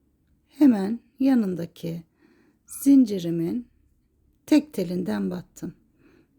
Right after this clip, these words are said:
Bakın şu noktalar, buralar. Örgü boyunca buralara batarak öreceğiz arkadaşlar.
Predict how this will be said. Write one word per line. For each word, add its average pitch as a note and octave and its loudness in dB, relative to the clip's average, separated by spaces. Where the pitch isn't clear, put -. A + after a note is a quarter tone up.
Bakın F#3+ -8
şu - 2
noktalar, - -6
buralar. E3 -6
Örgü C#4 4
boyunca A3+ 0
buralara A#3+ 2
batarak G3 -4
öreceğiz D#3 -10
arkadaşlar. D3 -10